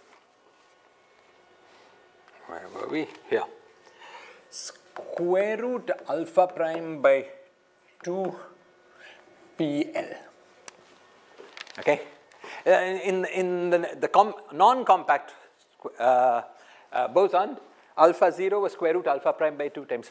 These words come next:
P. Uh, but here you remember that P was, P L and P right were different from each other.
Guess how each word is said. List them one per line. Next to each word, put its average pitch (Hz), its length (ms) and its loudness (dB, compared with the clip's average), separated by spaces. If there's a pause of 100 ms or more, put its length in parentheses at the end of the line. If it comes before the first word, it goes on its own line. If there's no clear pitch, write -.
P. 143 300 -10 (1120)
Uh, 160 280 8
but 156 140 -2
here 220 160 8
you 220 140 4
remember 196 320 2
that 185 320 0
P 214 220 -4
was, 170 340 -4 (140)
P 196 180 6
L 175 120 6
and 156 120 -4
P 147 140 -2
right 131 360 0 (360)
were 196 100 6
different 151 300 0
from 101 160 -14
each - 160 -20
other. - 220 -20